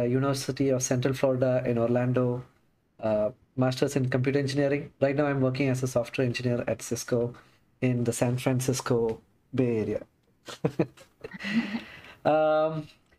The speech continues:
yeah, so, uh, to the, uh, guest of the day,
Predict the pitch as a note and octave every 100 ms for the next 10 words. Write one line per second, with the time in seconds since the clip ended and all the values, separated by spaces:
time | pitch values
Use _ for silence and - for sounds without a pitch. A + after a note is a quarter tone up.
0 | _ G3+ F#3 G#3+ G3+ G3+ - D#3+ D#3 D#3
1 | D3+ D3+ B2+ - _ - D3 D3+ C#3+ C#3+
2 | C#3+ - - C3+ B2+ B2+ C3 C#3+ D#3+ F#3
3 | D#3+ D3+ F3